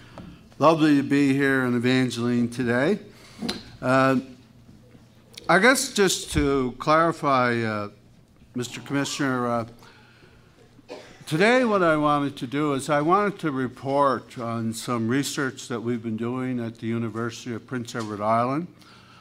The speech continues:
on this whole question of how we get the existing farmers in a position to retire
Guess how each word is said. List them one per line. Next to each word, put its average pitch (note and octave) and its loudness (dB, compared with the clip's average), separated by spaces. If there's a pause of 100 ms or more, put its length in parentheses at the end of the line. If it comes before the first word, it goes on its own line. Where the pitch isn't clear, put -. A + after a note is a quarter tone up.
(120)
on A2+ -2
this A#2+ 0
whole C3 2
question A#2+ -4
of A2 -6
how B2 2
we A#2 -4
get A2+ -4 (680)
the B2+ 2
existing C3+ -2
farmers B2 0
in A#2 -2
a - -2
position B2 -4
to A#2+ -6
retire B2 0